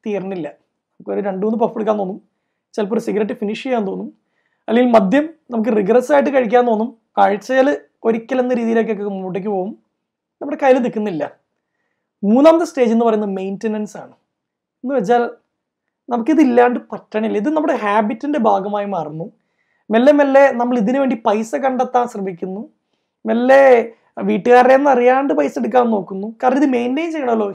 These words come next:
ഹാബിറ്റ്. ഏറ്റവും അവസാനം എന്ന് പറയുന്നത് ഡിസ്ട്രക്ഷൻ ആണ്. എന്ന് വെച്ചാൽ ഒരു തിരിച്ചുവരവില്ല, പോവേർട്ടി, ദാരിദ്ര്യം,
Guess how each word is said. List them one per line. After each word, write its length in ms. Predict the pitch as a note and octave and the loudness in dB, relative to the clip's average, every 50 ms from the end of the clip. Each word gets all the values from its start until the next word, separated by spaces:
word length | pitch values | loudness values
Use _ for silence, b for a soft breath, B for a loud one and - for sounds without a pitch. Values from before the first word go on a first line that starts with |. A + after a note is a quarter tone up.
| - | -8
ഹാബിറ്റ്. 380 | F#3+ F3 - E3 D#3+ - - C#3+ - _ _ _ _ _ _ _ _ _ _ _ _ _ _ _ - G#3+ | -10 -12 -10 -12 -16 -14 -16 -20 -20 _ _ _ _ _ _ _ _ _ _ _ _ _ _ _ 0 0
ഏറ്റവും 240 | A3 G3+ B3+ A3+ | 2 4 4 4
അവസാനം 460 | G3+ A3 A3 - - B3+ C4 C4+ C#4 C4+ | 2 2 -2 0 0 2 2 2 0 -4
എന്ന് 160 | B3+ B3 B3 | -4 -4 -4
പറയുന്നത് 460 | A3 A#3 G#3 G3 G3 G3 F#3+ G3 F#3+ | -2 -2 -2 -2 -4 -6 -8 -8 -8
ഡിസ്ട്രക്ഷൻ 760 | E3+ D#3+ E3+ - - _ _ - - - - - - G#3 F#3 | -8 -8 -10 -14 -18 _ _ -20 -20 -20 -18 -18 -16 -16 -16
ആണ്. 180 | - - A3+ A3 _ _ _ _ _ _ _ _ _ _ _ _ _ _ _ _ - - | -16 -18 -20 -20 _ _ _ _ _ _ _ _ _ _ _ _ _ _ _ _ -12 -8
എന്ന് 120 | F#3+ G3+ | -6 -6
വെച്ചാൽ 300 | G3 F3+ G#3+ G#3+ G#3 - - _ _ _ _ _ _ _ _ _ - | -4 -2 -2 -2 -2 -4 -8 _ _ _ _ _ _ _ _ _ -10
ഒരു 100 | A3+ A3+ A3+ - | -8 -8 -6 -4
തിരിച്ചുവരവില്ല, 840 | A#3 G#3+ G#3+ - - A#3+ A#3+ A#3 A#3+ A#3+ A3 E3 D3 C3+ - - _ _ _ - | -4 -4 -4 -6 -6 -4 -4 -2 -4 -4 -6 -8 -8 -8 -10 -14 _ _ _ 2
പോവേർട്ടി, 540 | A3+ A3 A3+ A#3 B3 B3 G#3 A#3 - E3 | 4 6 6 6 4 2 0 -2 -4 -8
ദാരിദ്ര്യം, 800 | D#3 D#3 D3+ F#3 F3+ F#3+ G#3 G#3+ A#3 G3 F#3 A#3 A#3 F#3 B2 B2+ | -6 -4 -2 0 0 0 0 -2 -4 -6 -4 -4 -6 -6 -6 -10